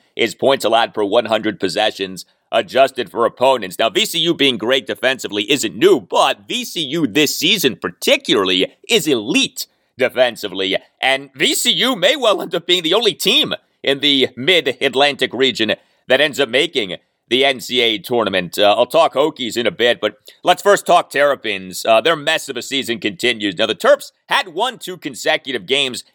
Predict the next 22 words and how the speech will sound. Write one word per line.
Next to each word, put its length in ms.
eighty-one 400
sixty-five 680
victory 400
over 180
then 140
number 180
seventeen 520
Illinois 440
at 180
Xfinity 400
Center 260
in 80
College 400
Park 320
on 240
January 480
twenty-first, 720
then 120
a 60
sixty-eight 540
sixty 340
win 280